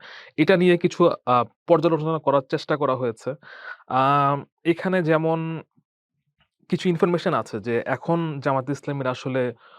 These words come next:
আহ, সদস্য সংখ্যা কিরকম। তারা ডেইলি স্টারের একটা রিপোর্টের বরাত দিয়ে বলছে যে দুহাজার আট সালে জামাতে ইসলামীর স্থায়ী সদস্য ছিল তেইশ হাজার আটশো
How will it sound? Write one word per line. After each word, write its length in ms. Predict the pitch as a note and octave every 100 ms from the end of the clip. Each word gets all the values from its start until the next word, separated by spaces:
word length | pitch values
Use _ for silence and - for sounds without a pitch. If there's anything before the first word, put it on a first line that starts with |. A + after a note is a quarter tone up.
| - -
আহ, 400 | G#2 G2+ F#3+ F#3+
সদস্য 400 | - D3 E3 -
সংখ্যা 280 | D#3+ C#3 D3
কিরকম। 420 | D3 B2 - F2
তারা 220 | G#2 B2
ডেইলি 240 | B2 C3+ F3+
স্টারের 340 | - F3+ E3
একটা 440 | C#3+ - C3+ B2+ A2 - - _ B2
রিপোর্টের 400 | C#3 F#3 F3 E3+
বরাত 280 | C3+ D3+ C3+
দিয়ে 240 | C3 D3
বলছে 340 | B2+ B2 -
যে 100 | A#2
দুহাজার 420 | A2+ D3 D#3 F3 F#3
আট 200 | - D#3 -
সালে 460 | - C3+ G2+ A2+ D#3+ - - -
জামাতে 360 | A2+ C#3 D3+ D3+
ইসলামীর 340 | D3+ - D3
স্থায়ী 460 | C#3+ - - D#3 F3+
সদস্য 420 | - D#3+ D#3+ -
ছিল 280 | D#3 - D#3
তেইশ 380 | D#3+ D#3 E3+ -
হাজার 200 | D#3 C#3
আটশো 260 | B2 -